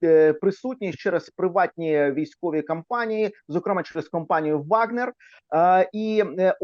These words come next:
події, які сталися наприкінці липня цього року, м, є тому певним чином підтвердженням. Пам'ятаємо, як, е, загони повстанців туарегів фактично знищили один із елітних підрозділів П В К «Вагнер». І, е,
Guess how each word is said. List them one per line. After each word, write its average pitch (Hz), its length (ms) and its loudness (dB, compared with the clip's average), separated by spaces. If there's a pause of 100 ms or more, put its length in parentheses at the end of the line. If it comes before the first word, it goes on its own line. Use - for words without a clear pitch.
події, 220 680 0
які 175 240 -4
сталися 190 520 0
наприкінці 208 680 -2
липня 185 480 -2
цього 160 300 -4
року, 196 540 2
м, 165 160 -8
є 170 140 -4
тому 202 180 -6
певним 175 280 -4
чином 170 260 -8
підтвердженням. 185 640 -4
Пам'ятаємо, 165 560 -2
як, 160 220 -2 (160)
е, 147 220 4
загони 156 460 -2
повстанців 147 640 -8
туарегів 156 540 0 (240)
фактично 160 400 -6
знищили 147 680 -2
один 131 280 -2
із - 260 -10
елітних 139 480 -4
підрозділів 123 600 -6
П 131 100 -4
В 127 120 -4
К 143 120 -2
«Вагнер». 214 520 -2 (400)
І, 202 380 -2
е, 185 80 4